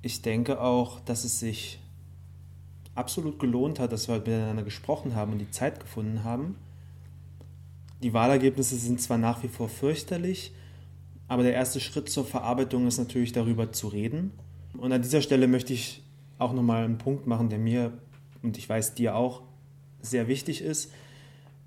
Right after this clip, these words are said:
nämlich, dass wir auch heute an die Menschen denken, die am meisten von diesem Rechtsruck betroffen sind.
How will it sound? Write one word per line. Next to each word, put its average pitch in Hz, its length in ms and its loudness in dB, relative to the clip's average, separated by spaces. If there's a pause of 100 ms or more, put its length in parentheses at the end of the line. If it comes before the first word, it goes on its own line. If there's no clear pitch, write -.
nämlich, 127 300 4
dass 127 180 4
wir 135 180 10
auch 123 220 4
heute 127 360 6
an 120 360 6
die 131 120 2
Menschen 120 420 4
denken, 123 420 4
die 123 360 4
am 117 120 4
meisten 117 380 4
von 127 140 0
diesem 113 220 0
Rechtsruck 113 680 -2
betroffen - 420 0
sind. 98 380 -2